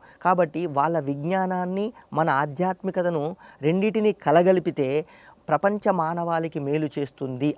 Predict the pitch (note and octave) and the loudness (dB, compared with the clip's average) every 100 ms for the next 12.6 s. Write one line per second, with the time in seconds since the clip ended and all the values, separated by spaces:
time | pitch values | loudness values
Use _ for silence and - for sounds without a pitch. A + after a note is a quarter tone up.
0 | D3 D#3+ C#3 C3 D3+ - G#3 F3 F#3 G3+ | -2 -4 -4 -4 -6 -4 -6 -6 -4 -4
1 | G3 G3 G3+ F#3+ E3 F3 F3 E3+ D#3+ D#3 | -4 -6 -6 -2 -2 -2 -4 -4 -4 -2
2 | D#3 C#3+ C#3+ C#3+ C3+ C3+ C3 A2+ G#2 F#2 | -4 -6 -6 -4 -4 -4 -6 -6 -10 -16
3 | - - - - D3 D3+ C#3+ C#3+ D3 C3 | -20 -20 -10 -2 -2 -2 -4 -4 -2 -2
4 | D3+ - D#3 D3 C#3+ C3 C#3 - - _ | -4 -10 -6 -4 -4 -4 -6 -10 -20 _
5 | - C3+ D3 C#3 C3 - - D#3+ E3+ F#3+ | -2 -2 -2 -6 -8 -8 0 2 2 0
6 | E3+ F3 G3 A#3 - - - B2 E3 A3 | -2 -2 -4 -6 -6 -20 -8 0 4 4
7 | G#3+ F#3+ - D#3 D#3+ - - C#3 D#3+ E3 | 4 -4 -2 -2 -2 -6 -8 0 2 2
8 | D#3 C#3+ C#3+ C#3 B2+ A#2 A2+ G2 - - | 0 -2 -6 -6 -6 -6 -8 -12 -18 -14
9 | - E3+ F3+ A3+ A3+ G#3+ A3 A3+ G#3 G3 | -6 0 8 10 8 2 -4 -4 -2 -4
10 | - C3 A2+ - - - - - D#3 E3 | -2 -4 -6 -14 -16 -20 -18 -2 2 2
11 | E3+ F#3+ F3+ C#3 D#3+ - - - C3 C#3 | 2 0 0 2 0 -6 -20 -14 -4 0
12 | E3+ F3+ F3+ D3+ F3+ F3 | 2 0 -2 2 2 2